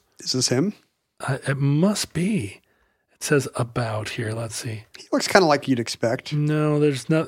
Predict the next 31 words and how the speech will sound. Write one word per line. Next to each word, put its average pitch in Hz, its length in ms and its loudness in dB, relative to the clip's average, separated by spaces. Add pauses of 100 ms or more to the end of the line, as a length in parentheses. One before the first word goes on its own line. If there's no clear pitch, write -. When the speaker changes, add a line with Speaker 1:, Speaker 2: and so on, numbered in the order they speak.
Speaker 2:
it 147 120 0
says 160 280 2
nothing. 147 380 4
Oh, 180 320 8 (180)
but 175 120 12
wait. 180 300 10 (560)
Uh, 143 180 10
the 147 120 8
Ra-, 165 260 8
Rattlesnakes 175 500 6
Motorcycle 165 420 8
Club, 139 380 6 (320)
uh, 135 160 4
fe-, - 340 -2
lists 156 640 4 (100)
two 208 360 8
bands 156 640 4 (340)
that 143 100 8
it 135 100 8
loves. 123 600 2 (760)
Lynyrd 185 920 6
Skynyrd. 139 760 6
Speaker 1:
Misspelled? 151 640 2
Speaker 2:
Misspelled. 127 760 4 (260)
Speaker 1:
<laughs> - 240 -2
Speaker 2:
As 139 220 2
the - 80 8
Speaker 1:
Or - 20 10
maybe, 143 220 10
Speaker 2:
name 139 80 6
Speaker 1:
maybe, 147 60 12